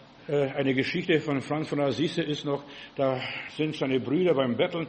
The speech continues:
und die haben gesagt, „Uns haben die Leute unterwegs Räuber überfallen.“ Dann sagt der Franz von Assisi, „So, wenn sie euch nochmals überfallen, zieht euch gleich aus und gebt ihm die Kleider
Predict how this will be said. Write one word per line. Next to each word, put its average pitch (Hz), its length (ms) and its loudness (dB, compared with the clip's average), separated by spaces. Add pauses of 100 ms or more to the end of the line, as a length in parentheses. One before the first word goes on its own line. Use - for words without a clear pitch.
(320)
und 147 120 -4
die 131 80 4
haben 135 100 0
gesagt, 131 300 0
„Uns 120 260 -4 (240)
haben 135 140 -4
die 127 80 2
Leute 135 380 0
unterwegs 143 560 0 (160)
Räuber 165 360 4
überfallen.“ 156 600 0 (500)
Dann 151 180 0
sagt 151 280 -2
der 143 180 4 (800)
Franz 165 460 -2 (260)
von 143 140 -4
Assisi, 139 420 0 (240)
„So, - 260 -2 (160)
wenn 139 200 0
sie 139 100 0
euch 131 220 0
nochmals 170 320 -2
überfallen, 151 440 0
zieht 160 220 -4
euch 147 160 4
gleich 135 240 0
aus 165 240 0
und 147 100 0
gebt 151 200 -4
ihm 147 120 0
die 127 120 -2
Kleider 151 400 0